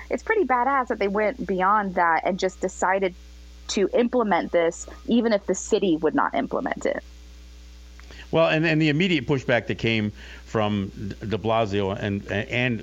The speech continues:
Speaker 2: Cuomo was, um, this, some, this travesty, you know, that was, you know, uh, that it,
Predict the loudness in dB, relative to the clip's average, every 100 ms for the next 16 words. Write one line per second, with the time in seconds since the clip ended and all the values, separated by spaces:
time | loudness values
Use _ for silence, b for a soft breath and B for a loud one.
0 | -6 -4 -2 -2 -2 -2 -4 -8 B B
1 | B B -4 -2 -2 -2 -6 -10 -12 -6
2 | -4 -4 -4 -10 -12 -18 -12 -6 0 0
3 | 0 -6 -6 0 2 2 -2 -2 -2 -2
4 | -2 -4 -2 -6 -4 -2 -2 -2 -2 -4
5 | -10 -10 -6 -4 -6 -14 -14 -8 -4 -4
6 | -6 -6 -2 0 -2